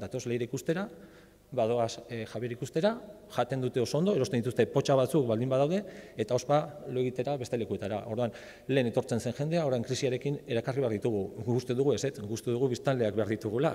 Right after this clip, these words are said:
Gero etorriko dira turistak, eh? Janari ona bada, bada, ba, betikoa, Nafarran, eta saritzun zer esanik ez. Eta horrekin inguruan, pues, mankomunitatearekin bildu gara, txapada eman diogu, esan diogu konpostajearen inguruan egin behar dena,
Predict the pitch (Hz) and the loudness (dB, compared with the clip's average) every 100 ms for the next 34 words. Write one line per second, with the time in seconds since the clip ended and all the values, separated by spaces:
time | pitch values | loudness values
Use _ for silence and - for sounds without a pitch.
0 | - 127 131 123 113 110 110 127 175 113 | -2 -4 -2 -2 0 0 0 -4 -6 -8
1 | 95 - 117 143 - 113 120 131 127 127 | -10 -10 -8 -6 -2 0 0 2 2 2
2 | 180 165 120 123 131 147 123 110 131 151 | 0 -2 2 4 6 4 0 -4 2 4
3 | 185 170 123 139 190 208 - - - - | 4 2 2 2 2 -2 -8 -16 -16 -6
4 | 104 113 120 156 147 - 127 113 110 95 | 0 4 4 2 -2 -4 -4 -4 -4 -6
5 | 85 - - - - - - - 131 170 | -8 -12 -18 -20 -20 -20 -12 -2 6 8
6 | 170 - - - - 123 143 156 156 156 | 6 2 -12 -2 2 4 4 2 4 4
7 | 170 165 123 127 117 135 143 135 139 135 | 4 4 0 0 2 2 2 2 2 2
8 | 131 151 139 139 151 180 - - 107 123 | 0 0 0 2 4 2 2 0 4 4
9 | 127 131 139 175 190 190 - 107 117 127 | 4 2 4 4 6 4 2 0 0 -2
10 | 104 110 - 104 - 107 113 120 123 123 | -2 -2 -2 -4 -2 -2 0 0 0 0
11 | 120 127 151 160 170 170 | -2 0 0 0 0 0